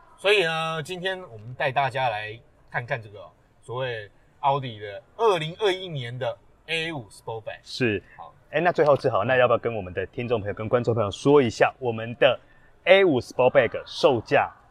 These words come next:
Speaker 2: 还有它有一些，
Speaker 1: 好。
Speaker 2: 呃，车型编程？
Speaker 1: 好。A五 Sportback 呢，其实之前我们，呃，访问 Sean 的时候，他大概有谈到，大概目前在二零二一年有三个车型编程。
Speaker 2: 对。
Speaker 1: 好，分别是呢，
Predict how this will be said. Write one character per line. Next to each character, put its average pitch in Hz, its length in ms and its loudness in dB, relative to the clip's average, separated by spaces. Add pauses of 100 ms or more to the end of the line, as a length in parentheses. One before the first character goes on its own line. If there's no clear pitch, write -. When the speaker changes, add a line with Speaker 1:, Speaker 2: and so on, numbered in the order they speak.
(160)
Speaker 2:
还 127 140 4
有 117 120 4
它 131 180 4
有 117 100 4
一 113 40 0
些， 120 260 -2
Speaker 1:
好。 - 520 -18
Speaker 2:
呃， 98 380 0
车 143 200 2
型 110 240 -4
编 113 200 -4
程？ 87 180 -12 (220)
Speaker 1:
好。 - 160 -10 (420)
A 262 100 12
五 269 120 12
Sportback 160 520 4
呢， 127 400 -10
其 143 160 -12
实 143 140 -10
之 170 180 -14
前 135 160 -2
我 113 120 -8
们， 107 420 -16
呃， 107 200 -8
访 101 220 -12
问 120 240 -10
Sean 123 220 -6
的 107 60 -16
时 120 100 -8
候， 107 80 -6
他 120 100 -4
大 123 140 -4
概 120 100 0
有 95 100 -10
谈 95 200 -18
到， 101 220 -4 (200)
大 214 120 0
概 196 100 -2
目 220 260 -6
前 117 220 -12
在 147 120 -8
二 190 160 -4
零 156 200 -12 (220)
二 190 200 -4
一 170 160 -14
年 120 220 -12
有 104 140 -18
三 185 420 -10
个 127 180 -8
车 147 200 -12
型 110 120 -16
编 113 160 -20
程。 110 140 -20 (100)
Speaker 2:
对。 127 240 10
Speaker 1:
好， 120 120 0
分 233 200 -2
别 170 220 -4
是 170 280 -8
呢， 139 220 -8